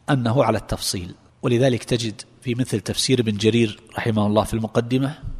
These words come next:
لما تكلم على التفسير بالرأي وبوب له، عقد بابا ذكر فيه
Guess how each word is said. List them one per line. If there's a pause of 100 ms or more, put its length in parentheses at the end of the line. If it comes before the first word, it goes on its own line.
(200)
لما
تكلم
على
التفسير
بالرأي (520)
وبوب
له، (340)
عقد
بابا
ذكر
فيه